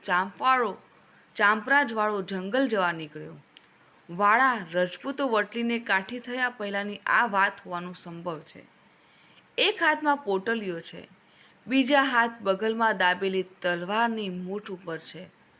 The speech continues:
અંગે ઓઢેલો કામળો વરસાદના ઝીણા ઝીણા ઝરમરિયા ચાંટા ઝીલતો આવે છે. એકાએક રજપૂત ભાદરની ભેખડ ઉપર થંભી ગયો.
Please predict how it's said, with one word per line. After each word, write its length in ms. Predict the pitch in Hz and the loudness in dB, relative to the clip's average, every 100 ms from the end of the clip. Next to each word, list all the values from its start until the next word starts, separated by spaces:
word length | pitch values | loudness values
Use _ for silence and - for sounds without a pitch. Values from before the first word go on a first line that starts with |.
| _ _ _ _ _ _ - | _ _ _ _ _ _ 0
અંગે 340 | 262 277 254 | 2 2 4
ઓઢેલો 560 | 240 220 208 240 233 214 | 6 6 4 4 4 2
કામળો 640 | - 190 185 202 196 175 _ _ _ _ - | 2 0 0 -2 -6 -8 _ _ _ _ -4
વરસાદના 680 | 190 233 233 294 285 269 240 | 2 2 4 2 4 2 0
ઝીણા 380 | 208 226 226 | -2 -2 0
ઝીણા 420 | 226 214 202 185 175 _ _ _ - | 0 -2 -2 -2 -4 _ _ _ -10
ઝરમરિયા 680 | 175 214 220 247 262 247 208 | 0 2 4 2 2 4 2
ચાંટા 640 | 196 202 190 190 180 151 - _ _ - | 0 -2 0 0 -2 -2 -10 _ _ -16
ઝીલતો 460 | 165 202 190 196 254 | -8 -4 -4 -4 -4
આવે 320 | 175 165 160 | -4 -8 -14
છે. 180 | - - 175 - _ _ _ _ _ _ _ _ _ _ _ _ _ _ _ - | -16 -16 -20 -20 _ _ _ _ _ _ _ _ _ _ _ _ _ _ _ -2
એકાએક 540 | 240 262 - 208 170 - - _ _ _ - | 0 2 2 2 2 -6 -20 _ _ _ -4
રજપૂત 640 | 190 220 226 - 339 392 | 2 4 2 -2 -2 -2
ભાદરની 580 | 185 226 190 202 294 311 | -4 0 0 2 0 0
ભેખડ 480 | 269 202 190 277 285 | 0 -2 -2 -2 -2
ઉપર 260 | 240 240 233 | -2 -4 -6
થંભી 500 | - 214 196 220 233 | -8 -10 -8 -6 -4
ગયો. 260 | 175 160 | -6 -8